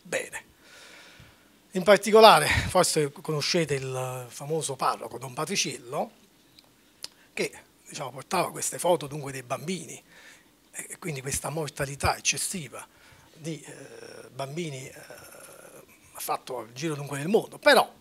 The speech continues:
in ogni caso ha smosso e ha messo in moto un meccanismo di dire: "Ora vogliamo conoscere la verità", ma la verità dalle istituzioni non veniva perché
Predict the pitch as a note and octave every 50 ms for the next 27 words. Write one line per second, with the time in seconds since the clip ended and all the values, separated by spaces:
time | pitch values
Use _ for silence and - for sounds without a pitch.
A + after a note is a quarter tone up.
0 | _ _ - A#3+ B3+ C4 C#4+ C4 C#4+ - - C#3 A2+ F#2+ - - - - - G3+
1 | F#3 D3 E3+ F#3+ F#3 - - - - - - E3 E3 - - _ - G3 D#3 C3
2 | - - - F#3+ G3 E3+ - - F#3+ G#3+ F#3+ C#3+ A#2 G#2 G2+ - B2+ - - -
3 | - - - - - G#3+ G#3+ G#3+ A3+ A3 - A#3 G3 D3+ C3+ B2+ C#3+ D#3+ G3 F#3+
4 | G3 D3 D3 B2+ - - - - A#3+ A#3 B3 B3+ B3+ A#3+ - G#3 A#3 G#3+ E3 D3+
5 | D3 - - - A#3+ F3 D3 C#3 - - C3+ B2 A#2 A#2+ A2 G#2 - - - G3
6 | A#3+ C4 C4 C#4 C#4+ C4 - - - - B3 B3+ A#3+ A3 - - B3+ B3+ - -
7 | - D#3+ B2+ - - - - G#3 E3 D#3 E3 F3+ - - - - - F3+ - -
8 | D#3+